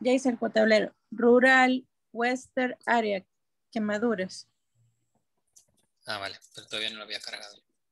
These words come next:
Speaker 1: Rural, Western Area.
Speaker 2: Voy, voy, voy. Calma.
Speaker 1: Sí.
Speaker 2: Aquí estás. Ok, aquí está el mapa. Vamos a ver qué me pinta.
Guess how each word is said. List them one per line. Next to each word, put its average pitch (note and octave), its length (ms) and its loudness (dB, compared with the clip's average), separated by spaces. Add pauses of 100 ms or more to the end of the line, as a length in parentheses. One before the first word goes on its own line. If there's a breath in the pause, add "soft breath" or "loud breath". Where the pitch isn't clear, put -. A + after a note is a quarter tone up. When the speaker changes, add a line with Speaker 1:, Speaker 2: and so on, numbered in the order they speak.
(840)
Speaker 1:
Rural, A3+ 640 0 (600)
Western A3+ 520 0
Area. G3+ 400 0 (300)
Speaker 2:
Voy, B2 200 -16
voy, A#2 180 -8
voy. - 180 -20 (720)
Calma. A3+ 280 -8
Speaker 1:
Sí. G#3 260 2 (2500)
Speaker 2:
Aquí - 220 -8
estás. - 420 -6 (3000)
Ok, - 100 -14
aquí C3+ 240 -6
está - 180 -4
el A2+ 60 -12
mapa. C#3 280 -8 (220)
Vamos G#2+ 220 -20
a A#2 80 -16
ver D#3+ 140 -8 (360)
qué - 100 -20
me A2+ 140 -12
pinta. F3 320 -18